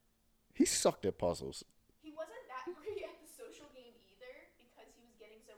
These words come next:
Speaker 2: paranoid, but it, it, he played to his advantage. He just made that a personality trait. So people were, like,
Speaker 1: They came to expect it.
Speaker 2: they came, the people weren't even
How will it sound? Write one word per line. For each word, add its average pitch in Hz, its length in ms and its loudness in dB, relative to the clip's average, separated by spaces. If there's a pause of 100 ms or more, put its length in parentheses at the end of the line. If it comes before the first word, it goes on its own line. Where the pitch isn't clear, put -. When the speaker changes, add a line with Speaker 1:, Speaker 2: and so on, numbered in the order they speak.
Speaker 2:
paranoid, 233 320 -20
but 254 120 -12
it, 254 200 -20
it, 302 200 -12
he 311 120 -18 (160)
played 277 360 -16
to 277 120 -16
his 254 120 -20
advantage. 214 360 -20
He 262 80 -20
just 269 200 -20
made 220 240 -18
that 214 160 -16
a 196 80 -20
personality 180 600 -20
trait. - 160 -20 (120)
So - 80 -20 (120)
people - 320 -20
were, 285 280 -14
like, 392 160 -12 (120)
Speaker 1:
They 98 160 6
came 92 240 2
to 82 80 2
expect - 440 -2
it. - 160 -4
Speaker 2:
they - 80 -18
came, - 160 -20 (160)
the - 160 -20
people 311 240 -20
weren't 294 240 -20
even 262 160 -20